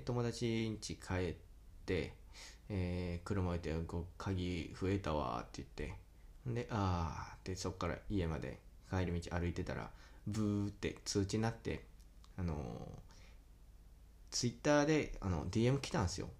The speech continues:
その時に。で、それがなんか、マチコ、日本公式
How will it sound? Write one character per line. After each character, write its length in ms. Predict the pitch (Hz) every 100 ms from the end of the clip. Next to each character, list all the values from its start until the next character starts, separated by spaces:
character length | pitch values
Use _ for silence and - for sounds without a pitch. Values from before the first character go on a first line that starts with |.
| - -
そ 180 | - 90
の 60 | 85
時 200 | 80 73
に。 140 | 78 - - - - -
で、 80 | 104
そ 160 | - 139
れ 140 | 135
が 120 | 131
な 120 | 104 90
ん 40 |
か、 140 | - - - - - - - - - - - - - - - - - - - -
マ 200 | 131 170
チ 260 | - -
コ、 260 | - 95 - - - - - - - - - - - -
日 180 | 123 131
本 280 | 135 123 -
公 240 | - 110 95
式 340 | - -